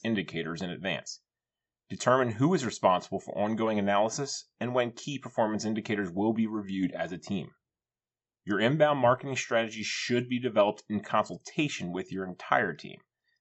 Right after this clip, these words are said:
This isn't the time to give directives from your throne. If you expect inbound marketing to work for your business,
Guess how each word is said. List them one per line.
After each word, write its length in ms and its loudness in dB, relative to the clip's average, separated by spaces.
This 180 -2
isn't 240 0
the 80 -2
time 320 2
to 60 -4
give 180 -2
directives 500 0
from 260 -4
your 120 -2
throne. 480 -2
If 160 -6
you 80 0
expect 480 0
inbound 420 0
marketing 400 4
to 100 -10
work 280 0
for 120 -4
your 100 0
business, 600 -4